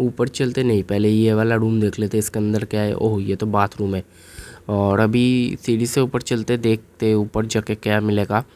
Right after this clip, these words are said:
और यहाँ पे ऊपर आ गए, यहाँ पर तो कुछ भी नहीं है भाई, ऊपर आते ही ख़त्म। और यहाँ पे एक बेडरूम है बस, वो भी छोटा सा। ये थोड़ा बच्चे वाला रूम है, मतलब, अ, थोड़ा एडल्ट बच्चा भी है और एक, अ, एकदम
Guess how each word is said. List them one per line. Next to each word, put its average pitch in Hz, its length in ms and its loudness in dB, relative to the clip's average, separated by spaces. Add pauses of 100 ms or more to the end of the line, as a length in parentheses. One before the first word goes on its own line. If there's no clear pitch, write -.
(480)
और 107 140 0
यहाँ 107 180 4
पे 117 120 0
ऊपर 110 360 0
आ 110 80 2
गए, 120 200 0
यहाँ 131 260 -2
पर 143 100 4
तो 147 120 -2
कुछ 139 180 2
भी 147 140 4
नहीं 135 200 4
है 127 80 2
भाई, 120 280 0 (640)
ऊपर 127 600 0
आते 120 240 2
ही 120 40 2
ख़त्म। 113 380 0
और - 440 -6
यहाँ 117 160 6
पे 113 140 2
एक 110 140 2
बेडरूम 104 440 2
है 98 60 0
बस, 101 340 -4 (100)
वो 120 120 4
भी 110 100 2
छोटा 104 300 0
सा। 101 160 -6
ये - 760 -12
थोड़ा 180 200 6
बच्चे 160 340 2
वाला 143 240 4
रूम 113 320 2
है, 104 100 2
मतलब, - 400 -6
अ, - 400 0
थोड़ा 151 160 2
एडल्ट 143 540 4
बच्चा 147 420 0
भी 156 160 2
है 151 260 4
और 117 140 0 (480)
एक, 120 240 -4
अ, - 800 -2
एकदम 123 600 0